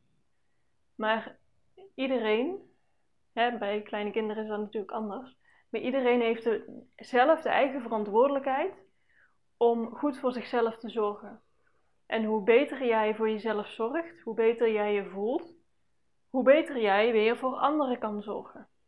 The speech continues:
Nou, ik zou hiermee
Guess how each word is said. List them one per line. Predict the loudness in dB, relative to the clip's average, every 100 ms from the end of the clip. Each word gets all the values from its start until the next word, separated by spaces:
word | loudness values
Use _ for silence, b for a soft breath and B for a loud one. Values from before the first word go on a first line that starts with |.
| _ _ _ _ _ _ _ _ _ _ _ _ _
Nou, | -10 -10 -12 -16
ik | -10
zou | 0 0
hiermee | 0 0 -2 -2